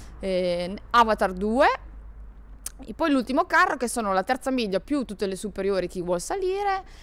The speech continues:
eh, la Casa di Carta, quindi un carnevale molto aggiornato.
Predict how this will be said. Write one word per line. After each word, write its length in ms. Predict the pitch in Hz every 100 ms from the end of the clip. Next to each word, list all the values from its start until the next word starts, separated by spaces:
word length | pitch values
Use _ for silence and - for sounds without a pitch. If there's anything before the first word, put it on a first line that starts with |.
| -
eh, 300 | - 190 180
la 80 | 180
Casa 200 | 226 247
di 120 | 214
Carta, 520 | - 165 175 - 220 - 240 - - -
quindi 240 | - 202 190
un 420 | 202 208 208 202
carnevale 640 | 214 202 208 220 214 208 202
molto 1040 | 220 233 233 226 214 208 202 196 196 190 - -
aggiornato. 960 | 233 214 240 233 214 185 185 - 190